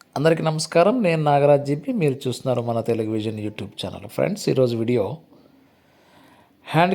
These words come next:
క్రికెట్ మల్టీ టీమ్ ప్లేయర్స్. ఈ వీడియో already మీరు చూశారు. అయితే ఈ వీడియోలో మనకు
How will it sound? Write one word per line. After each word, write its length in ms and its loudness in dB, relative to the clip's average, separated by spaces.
క్రికెట్ 300 0
మల్టీ 280 2
టీమ్ 180 0
ప్లేయర్స్. 380 4
ఈ 20 0
వీడియో 300 4
already 340 2
మీరు 220 -6
చూశారు. 360 -2
అయితే 240 0
ఈ 100 2
వీడియోలో 460 6
మనకు 280 -4